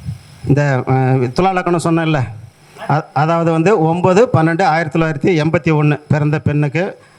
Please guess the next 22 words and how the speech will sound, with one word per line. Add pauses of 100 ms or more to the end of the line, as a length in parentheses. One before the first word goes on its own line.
(260)
அது
மாலை
வந்து
ஏழு
ஐம்பதுக்கு
பிறந்திருக்குது
அந்த
பொண்ணு. (240)
அவங்களுக்கு
தான்
இப்ப
நான்
சொல்லிட்டு
இருக்கிறேன். (420)
ஏழாம்
இடத்துல
சூரியனும் (280)
அந்த
சுக்கிரனும்
செவ்வாயும்
இருக்கிறது. (220)
ரெண்டு